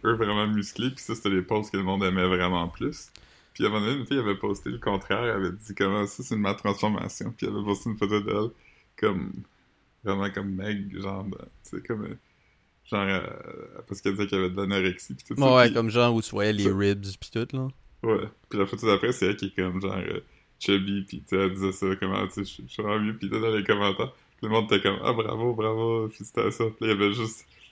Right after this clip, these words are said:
Speaker 1: un gars qui son avatar, c'est genre lui avec des lunettes à soleil pis une casquette à l'envers, pis c'était comme, «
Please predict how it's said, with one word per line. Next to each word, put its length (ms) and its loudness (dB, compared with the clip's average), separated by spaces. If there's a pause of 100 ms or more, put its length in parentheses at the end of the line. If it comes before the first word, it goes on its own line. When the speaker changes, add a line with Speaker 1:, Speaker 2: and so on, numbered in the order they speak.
Speaker 1:
un 180 6
gars 140 6
qui 80 -4
son 220 -2
avatar, 560 6
c'est 160 -6
genre 160 4
lui 160 2
avec 120 2
des 100 -4
lunettes 260 -2
à 80 2
soleil 240 -2
pis 80 -8
une 100 -6
casquette 380 -2
à 60 6
l'envers, 380 2
pis 60 -18
c'était 200 -2
comme, « 220 2